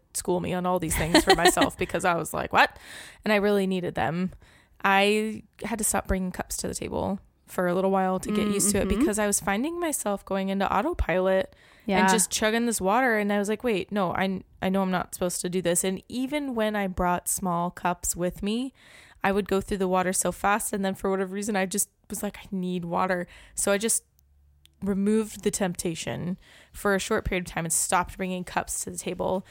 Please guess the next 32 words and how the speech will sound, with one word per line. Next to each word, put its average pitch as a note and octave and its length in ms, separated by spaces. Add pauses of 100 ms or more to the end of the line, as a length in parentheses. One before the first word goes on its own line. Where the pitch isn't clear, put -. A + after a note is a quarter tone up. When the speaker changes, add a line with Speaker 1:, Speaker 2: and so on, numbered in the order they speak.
(260)
Speaker 1:
And F#3+ 100
then F#3 100
if F3+ 120
I F3 40
really G#3 300
needed F#3 320
a D#3+ 40
drink F3 200
of F3+ 80
water, E3 360
I - 80
would D#3 140
get - 160
up. - 220 (400)
But G3 120
I G3 40
was G3 140
less F#3 180
likely E3+ 340
to E3+ 120
just F3+ 380
autopilot F3+ 640 (100)
my F3+ 140
way E3+ 160
Speaker 2:
Yeah, F#3 180
Speaker 1:
through C#4 120
it. C4 40
Speaker 2:
absolutely. G#3 800
I G#3 60
love G#3 220
Speaker 1:
So - 20
Speaker 2:
that. F3+ 260